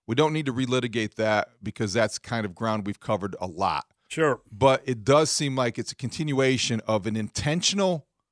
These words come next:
Speaker 1: <laughs> if you didn't know any better, a
Speaker 2: Yes.
Speaker 1: continuation of an intentional attempt to alienate the fan base.
Speaker 2: That's a,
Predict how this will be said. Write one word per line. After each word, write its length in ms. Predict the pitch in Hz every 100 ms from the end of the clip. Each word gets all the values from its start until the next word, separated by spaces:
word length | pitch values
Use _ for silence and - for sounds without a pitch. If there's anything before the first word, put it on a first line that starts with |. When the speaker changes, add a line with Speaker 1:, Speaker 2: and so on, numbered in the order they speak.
| _ _ -
Speaker 1:
<laughs> 500 | - - _ _ -
if 100 | 147
you 60 | 202
didn't 300 | 285 190 160
know 200 | 170 143
any 120 | 113
better, 320 | 90 90 90 -
a 60 | -
Speaker 2:
Yes. 160 | 170 165
Speaker 1:
continuation 500 | 170 160 143 - 123
of 100 | 107
an 80 |
intentional 760 | 110 98 - 160 170 185 180 - _ _ _ _ 117
attempt 640 | 117 - 170 127 101 - - _
to 160 | - - 165
alienate 580 | 160 147 135 123 120
the 60 | 135
fan 300 | - 190 135
base. 380 | 82 - - -
Speaker 2:
That's 220 | 143 -
a, 180 | 139 123